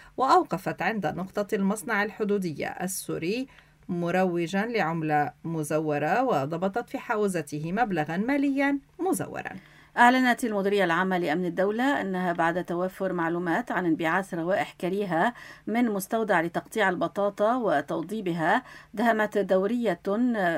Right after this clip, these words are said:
Speaker 2: في مكتب المني الضني المستودع، وتبين أنه يفتقر إلى أدنى الشروط الصحية ومعايير النظافة، وأقفل المستودع بالشمع الأحمر وأجري المقتضى القانوني.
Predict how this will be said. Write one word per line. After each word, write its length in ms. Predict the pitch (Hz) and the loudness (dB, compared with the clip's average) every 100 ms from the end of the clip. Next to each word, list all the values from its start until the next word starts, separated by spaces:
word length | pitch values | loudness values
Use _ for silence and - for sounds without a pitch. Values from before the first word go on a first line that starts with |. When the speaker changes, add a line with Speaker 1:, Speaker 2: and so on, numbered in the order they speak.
| - | -4
Speaker 2:
في 240 | - - 190 | -8 -4 -2
مكتب 440 | 190 - 190 175 | -4 -2 -2 0
المني 680 | 147 170 165 165 175 208 185 | 0 0 -2 -2 -2 -2 -2
الضني 640 | 160 160 190 190 185 233 - - - | 0 0 0 0 -2 -2 -4 -16 -6
المستودع، 680 | 214 226 208 - 175 151 151 | -2 -2 -2 -2 -2 0 0
وتبين 480 | 170 190 185 190 185 | 0 -2 0 0 0
أنه 340 | 160 165 175 | -2 -2 0
يفتقر 440 | 165 170 185 - 175 | -2 -4 -6 -4 -4
إلى 200 | 170 170 | -2 -2
أدنى 400 | - 269 285 233 | -2 0 2 2
الشروط 360 | 220 220 220 | 0 -6 -8
الصحية 720 | 196 - 170 - 202 185 170 - - - | -8 -8 -8 -8 -2 2 2 0 -12 -6
ومعايير 580 | - 190 185 160 196 214 | 0 4 4 4 4 2
النظافة، 680 | 175 160 180 214 - 156 131 - - - | 2 2 2 2 2 0 0 -4 -14 -2
وأقفل 420 | 170 - - 196 | 0 0 -2 0
المستودع 600 | 170 165 - 202 190 160 | 0 0 0 0 2 2
بالشمع 600 | 147 - - 240 233 208 | 0 -8 -6 -2 -2 -2
الأحمر 520 | - - - 208 196 | -4 -6 -4 0 2
وأجري 480 | 170 190 202 185 160 | 0 -2 -4 -2 0
المقتضى 520 | 156 165 - 175 165 | 0 -2 -2 -2 0
القانوني. 600 | 143 - 254 170 127 - | -2 -2 -4 -2 -6 -10